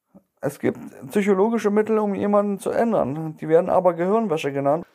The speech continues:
Und man treibt den Teufel mit dem Belzebub aus. Die Psychologie strebt die Resilienz an. Das ist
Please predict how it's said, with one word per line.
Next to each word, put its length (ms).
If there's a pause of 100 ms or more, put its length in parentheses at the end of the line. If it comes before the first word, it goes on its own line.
(600)
Und 300
man 140
treibt 280
den 120
Teufel 300
mit 160
dem 140
Belzebub 520
aus. 420 (4000)
Die 80
Psychologie 520
strebt 340
die 120
Resilienz 560
an. 240
Das 160
ist 460